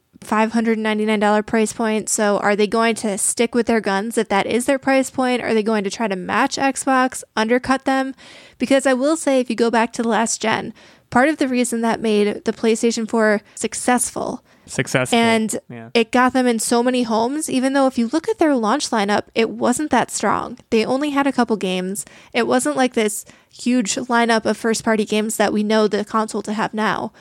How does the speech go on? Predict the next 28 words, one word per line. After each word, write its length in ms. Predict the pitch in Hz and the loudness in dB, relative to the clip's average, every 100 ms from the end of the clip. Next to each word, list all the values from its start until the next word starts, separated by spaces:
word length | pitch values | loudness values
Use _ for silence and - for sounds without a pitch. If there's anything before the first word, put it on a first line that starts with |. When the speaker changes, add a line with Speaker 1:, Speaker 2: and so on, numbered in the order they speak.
| - | -2
Speaker 1:
And 140 | 233 | 2
it 100 | 233 | 2
was 240 | 233 240 220 | 2 2 2
majorly 960 | 220 226 202 262 339 427 294 220 214 | -2 -2 0 0 2 2 2 0 -2
because 880 | - - - 254 269 240 220 220 - _ _ _ | -6 -10 0 4 4 4 0 -4 -10 _ _ _
they 180 | 226 269 | 2 2
undercut 480 | 254 269 285 - 269 | 2 2 2 2 0
the 60 | - | 0
Xbox 600 | - 247 - 233 233 - | 0 0 0 0 -2 -2
One 240 | 247 226 | -2 0
by 140 | 208 220 | -2 -2
a 100 | - - | -4 -6
lot. 440 | - - - - _ _ - | -6 -8 -18 -20 _ _ -10
So 380 | - 247 240 - | -2 0 0 0
Speaker 2:
Right. 120 | 139 247 | 2 4
Speaker 1:
it'll 120 | 285 | 4
be 140 | 311 | 2
interesting 340 | 302 285 277 247 | 2 0 0 0
to 40 | |
Speaker 2:
And 100 | 214 | 0
Speaker 1:
see 100 | 233 | 0
how 160 | 226 220 | 2 2
this 160 | 214 | 0
whole 220 | - 233 214 | 0 0 0
pricing 720 | - - 240 220 233 220 214 | -6 -2 0 0 0 -2 -2
game 380 | 208 202 208 208 | -2 -2 -2 -4
plays 400 | - 220 208 - | -2 -2 -2 -4
out. 520 | - 233 - - | -2 -2 -6 -12